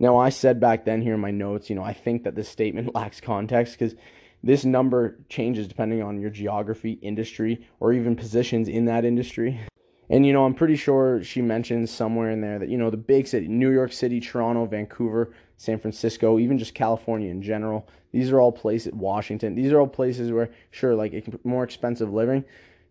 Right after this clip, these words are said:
you're gonna need that m-, number to go up just to meet a lot of these needs. Now, I love how she is a P H D and a scientist and a doctor because she, she brings up just realistic, logical points like this.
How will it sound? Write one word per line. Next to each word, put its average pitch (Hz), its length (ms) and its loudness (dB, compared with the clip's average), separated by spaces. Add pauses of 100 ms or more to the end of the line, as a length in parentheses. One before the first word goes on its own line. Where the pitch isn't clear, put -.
(160)
you're 123 160 2
gonna 117 200 4
need 117 320 2
that 107 180 -2
m-, 107 220 -4
number 110 280 -2
to 104 80 -2
go 98 160 0
up 101 240 -4
just - 200 -10
to 117 40 -4
meet 107 280 -2
a 98 40 0
lot 98 160 -4
of 92 60 -8
these 92 180 -12
needs. 87 360 -10 (260)
Now, 135 360 4
I 120 120 2
love 147 300 6
how 170 220 0
she 143 260 -2
is 127 300 -2
a 110 220 -4
P 127 240 -8
H 117 260 -6
D 107 380 -6
and 98 240 -10
a 92 60 -10
scientist 101 600 -8
and 98 120 -12
a 95 40 -12
doctor 101 320 -4
because 113 320 -6 (220)
she, - 260 -4
she 135 200 0
brings 143 500 2
up 175 220 2 (200)
just 131 200 -4 (260)
realistic, 139 640 2
logical 110 480 -4
points 107 280 -8
like 101 140 -6
this. 90 240 -12